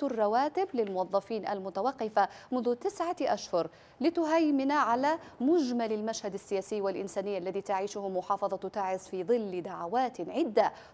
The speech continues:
تطالب الموظفين بالخروج إلى الشارع". ودشن موظفون ومساندون لهم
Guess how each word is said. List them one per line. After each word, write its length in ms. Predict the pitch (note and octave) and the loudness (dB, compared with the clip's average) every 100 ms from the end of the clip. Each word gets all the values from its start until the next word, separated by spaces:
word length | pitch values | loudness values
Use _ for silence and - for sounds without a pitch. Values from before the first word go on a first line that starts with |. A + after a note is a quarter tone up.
| - | -12
تطالب 480 | D#3 A3 A#3+ C4+ A3+ - - | -4 0 0 0 -4 -6 -2
الموظفين 760 | D4+ C#4 C#4 C4+ A#3+ A#3+ G#3+ | 0 0 0 0 -4 -2 -4
بالخروج 480 | F3+ F3+ - D#4 F#4 | -4 -2 0 4 4
إلى 160 | B3+ D#3+ | 2 -4
الشارع". 420 | - D#3+ C3+ - - - - - - | -4 -4 -4 -6 -12 -20 -20 -18 -2
ودشن 640 | D#3+ F3+ D4+ - D4+ A#3 | 0 6 4 6 6 6
موظفون 640 | G3 F#3+ F3+ F#3+ D#4 D#4+ D4 - - | 4 6 4 6 6 6 4 -4 4
ومساندون 920 | C#4 F#4 F4+ - D4 C#4 B3+ G#4 F4 | 6 6 4 4 2 2 2 2 4
لهم 380 | A3 F3 F3+ | 2 4 2